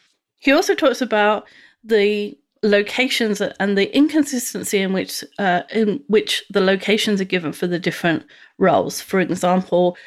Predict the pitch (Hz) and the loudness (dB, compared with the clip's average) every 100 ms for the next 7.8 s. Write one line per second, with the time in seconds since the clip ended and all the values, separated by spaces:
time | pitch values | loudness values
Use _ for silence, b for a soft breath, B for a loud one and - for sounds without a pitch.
0 | B - 196 190 190 180 165 - - - | B -2 0 2 0 0 -2 -4 -8 -8
1 | _ 214 220 220 - 160 - 160 - - | _ 2 2 2 -4 -6 -4 -4 -4 -10
2 | - 175 180 208 254 185 180 170 175 185 | -8 -6 -2 -4 -2 -2 -2 -2 0 2
3 | 226 277 B B B B 185 180 175 180 | 2 0 B B B B -2 0 0 -2
4 | - 202 185 180 185 185 185 254 247 247 | -4 -2 -2 -2 -4 -4 -4 -4 0 2
5 | 233 226 220 196 190 190 190 185 185 180 | 4 2 0 -2 -2 -2 -2 0 -2 -2
6 | - 208 208 196 185 180 160 151 175 - | -4 -2 0 0 -2 -2 -2 -2 -4 -8
7 | - 202 226 220 - 180 185 277 | 0 2 4 2 0 2 2 0